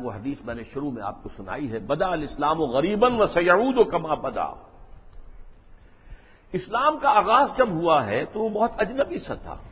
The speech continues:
نامانوس، لوگ سمجھتے نہیں تھے یہ کیا نئی باتیں ہیں۔ پھر اس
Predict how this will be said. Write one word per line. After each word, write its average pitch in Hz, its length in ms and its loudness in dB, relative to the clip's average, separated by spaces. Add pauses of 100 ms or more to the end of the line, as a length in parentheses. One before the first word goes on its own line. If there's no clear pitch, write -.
نامانوس، 165 960 -2 (1600)
لوگ 214 180 0 (160)
سمجھتے 175 360 -4
نہیں 98 220 -8
تھے - 80 -10
یہ 359 80 -4 (100)
کیا - 120 -6
نئی 156 240 -2
باتیں - 320 -10
ہیں۔ - 140 -12 (2250)
پھر 202 100 6
اس 180 100 0